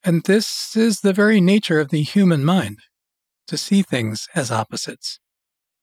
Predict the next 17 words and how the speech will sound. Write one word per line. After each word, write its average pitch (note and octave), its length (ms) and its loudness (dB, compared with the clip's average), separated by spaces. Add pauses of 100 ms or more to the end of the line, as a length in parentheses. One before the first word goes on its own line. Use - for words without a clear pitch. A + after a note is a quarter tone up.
(580)
Calling F#3+ 360 4
one F3 160 4
thing C#3 200 0
yin F3+ 480 2 (160)
means D#3 580 0 (140)
its - 160 -6
opposite D#3+ 560 0
must D#3+ 240 -2
then B2+ 180 -2
be D3 100 -4
yang, E3+ 400 0 (640)
and G3 200 2
vice A2+ 240 -8
versa. - 420 -4 (880)
And E3 320 2
more D3 240 0
wonderfully D#3 840 0